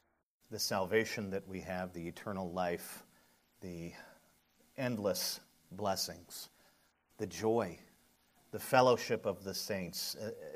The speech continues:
the, the word, the means of grace, the word of God, your scripture, uh, the sacraments, just, uh, you have blessed us so richly. And I think one of the great expressions of your love for us is,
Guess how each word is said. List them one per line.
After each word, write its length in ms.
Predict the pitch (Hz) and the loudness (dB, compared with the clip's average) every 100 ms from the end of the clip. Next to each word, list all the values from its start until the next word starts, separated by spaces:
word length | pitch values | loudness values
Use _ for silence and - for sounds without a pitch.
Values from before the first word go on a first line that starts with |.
| 101 98 | -10 -6
the, 100 | 98 | -6
the 200 | 101 101 | -2 -2
word, 500 | 92 98 135 135 117 | 0 4 4 4 2
the 60 | |
means 280 | 117 147 131 | 4 4 2
of 120 | 98 | -2
grace, 260 | - 127 - | 2 2 2
the 100 | 95 | 0
word 340 | 92 101 143 | 0 4 4
of 200 | 123 - | 4 0
God, 340 | - 92 85 - | -4 -4 -4 -2
your 280 | 110 147 143 | 2 4 2
scripture, 600 | - - 151 151 - - - _ _ _ _ _ _ _ _ _ _ - | -4 0 0 0 -6 -12 -18 _ _ _ _ _ _ _ _ _ _ -20
uh, 180 | 95 95 | -16 -10
the 100 | 101 | -6
sacraments, 760 | - 135 127 - 92 82 69 | 0 4 4 2 -4 -4 -10
just, 440 | - 113 104 - - | -6 -4 -2 -6 -10
uh, 40 | 64 65 71 65 - | -12 -12 -14 -16 -12
you 140 | 113 | -4
have 200 | 104 87 | -4 -6
blessed 400 | - 127 135 - | -4 0 0 -2
us 140 | 101 92 | -4 -4
so 500 | - - 143 101 - - - - _ _ - | -2 0 2 2 -2 -16 -20 -20 _ _ -12
richly. 580 | 101 107 107 - 85 78 - _ _ _ _ _ _ - | 0 2 0 -6 -8 -10 -16 _ _ _ _ _ _ -10
And 80 | 107 | -2
I 60 | 107 | 0
think 200 | 127 110 | 2 2
one 160 | 113 | 2
of 60 | 117 | 2
the 60 | 98 | 0
great 320 | 95 110 101 - - _ _ _ _ | 2 2 2 -4 -20 _ _ _ _
expressions 720 | - - - 120 113 104 90 98 | -8 -4 4 4 4 0 -4 -4
of 120 | 85 | -2
your 160 | 92 | -2
love 280 | 87 90 92 | 0 0 0
for 240 | 90 85 80 | -2 -6 -4
us 180 | 80 | -4
is, 260 | 82 73 - | -6 -6 -10